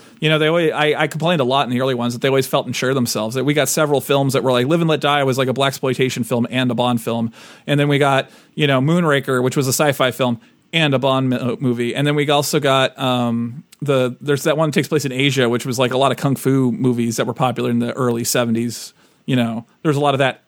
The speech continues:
and it was a Bond movie. And it was just like, come on, guys, like, just make a damn Bond movie.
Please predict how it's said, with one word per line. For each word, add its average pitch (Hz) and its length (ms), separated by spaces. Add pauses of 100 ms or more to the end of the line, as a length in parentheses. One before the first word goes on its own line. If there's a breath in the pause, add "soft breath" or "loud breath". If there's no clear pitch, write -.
and 139 180
it 131 60
was 120 160
a 117 40
Bond 117 220
movie. 117 200
And 123 80
it - 20
was 156 100
just 165 140
like, 151 180
come 226 160
on, 127 180
guys, 113 320
like, 139 140
just - 160
make 165 240
a 160 60
damn 135 320
Bond 127 240
movie. 113 300